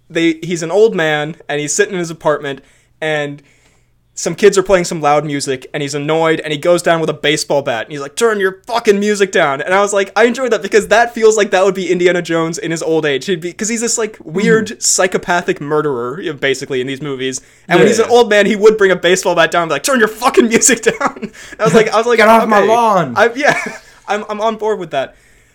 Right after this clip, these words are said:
Speaker 2: For the rest of it, he, okay, I'm gonna try not to go into, like, the "he's old" thing.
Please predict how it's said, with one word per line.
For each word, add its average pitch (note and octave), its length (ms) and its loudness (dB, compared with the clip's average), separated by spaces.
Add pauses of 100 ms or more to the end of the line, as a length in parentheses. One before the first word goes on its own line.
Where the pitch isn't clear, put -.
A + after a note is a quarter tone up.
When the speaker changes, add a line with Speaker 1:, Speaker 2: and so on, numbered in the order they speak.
(160)
Speaker 2:
For A3+ 180 0
the A#3+ 80 -4
rest B3 320 -6
of F#3 120 -6
it, D3 220 -4 (1500)
he, G3 260 -10 (460)
okay, - 160 -12
I'm - 80 -12
gonna D3 120 -12
try F#3+ 280 -6
not F3 180 -8
to E3+ 80 -16
go D3+ 120 -6
into, C#3 160 -10
like, B2+ 140 -14
the B2+ 80 -16
"he's C3 300 -16
old" B2 300 -12
thing. - 240 -16